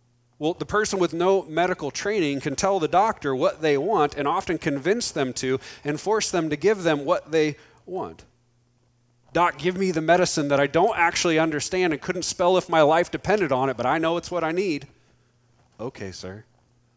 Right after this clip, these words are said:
See, the idea of a professional has become eroded, if not destroyed. Why?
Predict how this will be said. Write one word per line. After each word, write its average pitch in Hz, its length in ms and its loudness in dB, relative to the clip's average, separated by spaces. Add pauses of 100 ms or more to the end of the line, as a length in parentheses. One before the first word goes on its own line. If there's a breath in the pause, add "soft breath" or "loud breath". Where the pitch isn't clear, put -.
(1120)
See, 156 140 -2
the 151 120 2
idea 160 460 4
of 139 400 0
a 143 80 -4
professional 151 600 -4
has 131 100 -2
become 131 320 -6
eroded, 131 520 -4
if 135 220 -4
not 139 220 -4
destroyed. 127 460 -4
Why? 120 320 0